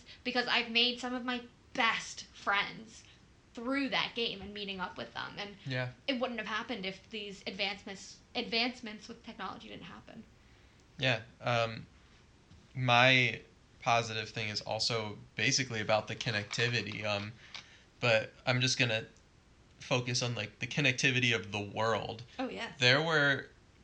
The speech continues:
Speaker 2: so many, like, moments as a kid that I could remember of, like, being, like, you would find something out, and then you'd think, like, "How did I not know about this awful thing happening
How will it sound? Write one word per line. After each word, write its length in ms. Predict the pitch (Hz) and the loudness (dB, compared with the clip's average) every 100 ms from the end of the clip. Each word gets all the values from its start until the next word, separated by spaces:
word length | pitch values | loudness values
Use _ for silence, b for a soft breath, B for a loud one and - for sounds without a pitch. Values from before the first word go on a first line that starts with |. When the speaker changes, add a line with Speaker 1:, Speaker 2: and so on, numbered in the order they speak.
| - | -10
Speaker 2:
so 400 | - - 143 135 | -2 2 4 4
many, 440 | 143 147 139 123 | 4 2 4 2
like, 400 | 113 110 104 - - - - - - | 2 2 0 -10 -18 -20 -20 -20 -10
moments 800 | 117 127 120 120 101 101 - - - | 0 4 6 6 0 -2 -2 -2 0
as 200 | 110 104 | 0 0
a 60 | |
kid 320 | 101 - 110 107 | -4 -2 -2 0
that 100 | 107 | -2
I 80 | 113 | -2
could 180 | 117 | -4
remember 640 | 104 107 104 107 110 107 107 | -6 0 0 0 -2 -2 -2
of, 140 | 104 | -4
like, 200 | 107 107 | -6 -6
being, 280 | 113 107 107 | -2 -2 0
like, 340 | 107 104 101 - B B B B | 0 0 -4 -16 B B B B
you 120 | 123 | -2
would 100 | 117 | -2
find 380 | - 113 117 120 | -2 2 2 2
something 440 | 143 131 127 120 | 2 2 2 2
out, 360 | 107 98 107 - - - - - - - - - - | 2 2 0 -2 -14 -20 -20 -20 -20 -20 -20 -20 2
and 200 | 123 117 | 6 6
then 200 | 113 110 | 4 2
you'd 340 | 110 113 101 - - - - | 2 -2 -4 -12 -20 -20 -20
think, 280 | - 123 117 | -6 -4 -2
like, 160 | 117 | -4
"How 240 | - 135 139 | -2 2 2
did 140 | 226 220 | 2 2
I 100 | 131 | 2
not 460 | 117 117 127 123 | 2 4 4 2
know 240 | 113 139 143 | 0 0 0
about 360 | 117 110 107 | 4 2 2
this 280 | 113 113 - - | -2 -4 -4 -2
awful 360 | - 120 143 131 | 2 2 0 -4
thing 260 | - 147 | -2 -2
happening 720 | 135 107 107 110 107 104 101 | 2 2 2 -2 -2 -2 -4